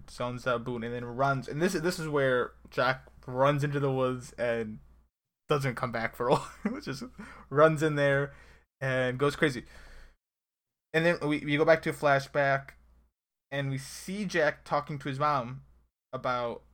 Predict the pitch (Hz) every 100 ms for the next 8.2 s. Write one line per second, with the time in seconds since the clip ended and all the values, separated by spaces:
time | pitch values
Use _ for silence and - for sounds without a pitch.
0 | - 143 143 135 127 127 120 123 131 123
1 | 127 123 117 123 123 - - 131 127 113
2 | - 127 120 120 117 113 123 - - _
3 | 139 127 131 110 120 117 135 117 107 -
4 | 120 110 139 139 135 - - - - _
5 | _ _ 120 110 107 - - 123 117 117
6 | 117 117 117 - 131 120 117 120 135 135
7 | - 139 135 - 135 123 127 131 170 208
8 | 180 139